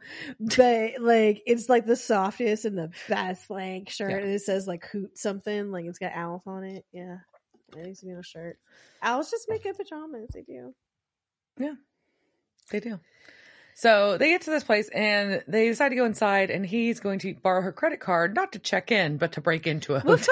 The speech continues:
Speaker 1: fucking
Speaker 2: room.
Speaker 1: security? I guess it's two thousand eleven, but Jesus fucking Christ. If I can just, like, slip into
Speaker 2: That's
Speaker 1: this
Speaker 2: very
Speaker 1: room
Speaker 2: questionable
Speaker 1: with,
Speaker 2: still, I'm
Speaker 1: like,
Speaker 2: just saying.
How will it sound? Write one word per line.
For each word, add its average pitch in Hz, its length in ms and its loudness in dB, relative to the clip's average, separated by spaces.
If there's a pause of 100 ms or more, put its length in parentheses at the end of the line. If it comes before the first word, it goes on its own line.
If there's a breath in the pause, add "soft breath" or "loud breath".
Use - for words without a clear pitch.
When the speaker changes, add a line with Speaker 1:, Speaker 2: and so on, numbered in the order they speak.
(100)
Speaker 1:
fucking 453 80 0
Speaker 2:
room. - 80 -2
Speaker 1:
security? 294 440 0
I 220 60 0
guess 220 240 -2
it's 214 160 -8
two 226 100 -6
thousand 185 380 -8
eleven, 180 340 -8
but 196 140 -12
Jesus 269 540 -6
fucking 220 260 -2
Christ. 190 380 -4
If 240 120 0
I 262 120 0
can 392 180 -2
just, 415 220 -2
like, 262 180 -2
slip 226 300 -4
into 240 160 0
Speaker 2:
That's 254 120 4
Speaker 1:
this 220 60 4
Speaker 2:
very 165 140 4
Speaker 1:
room 220 40 -10
Speaker 2:
questionable 214 380 0
Speaker 1:
with, 220 120 2
Speaker 2:
still, 220 140 0
I'm 208 100 4
Speaker 1:
like, 196 60 -2
Speaker 2:
just 190 140 -4
saying. 76 300 -6